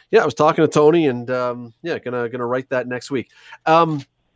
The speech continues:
yeah, th-, no, that, that, that language thing, it does, a-, and I'm not necess-, I'm not on board with forcing a chicken company, as we get back into this, to rename their product.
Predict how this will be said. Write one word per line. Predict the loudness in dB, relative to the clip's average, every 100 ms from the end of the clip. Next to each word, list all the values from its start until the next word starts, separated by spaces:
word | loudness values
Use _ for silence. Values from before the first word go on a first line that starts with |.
| _ _ _ _ _ _ _ _ -4
yeah, | 0 0
th-, | -2 -8
no, | -2 0 0
that, | -2
that, | -2 -2 -2
that | -4 0
language | 0 0 0 -4 -4
thing, | -4 -4
it | -6 -2
does, | 0 0 -4
a-, | -8 -6
and | -4
I'm | -2
not | 0 0
necess-, | -2 -6 -4
I'm | -2
not | 0 -2 0
on | 2 2 2
board | 2 2 2 -2 -6 _ _ _ _
with | -6 -6
forcing | 0 0 2 -2 -6 -6 -10
a | -12
chicken | -10 -10 -8
company, | -6 -6 -4 -4
as | -6
we | -4
get | -4
back | -2 -4
into | -4 -4
this, | -4 -6
to | -6 -4
rename | -2 0 2 0
their | 0 -2
product. | 0 2 4 2 -2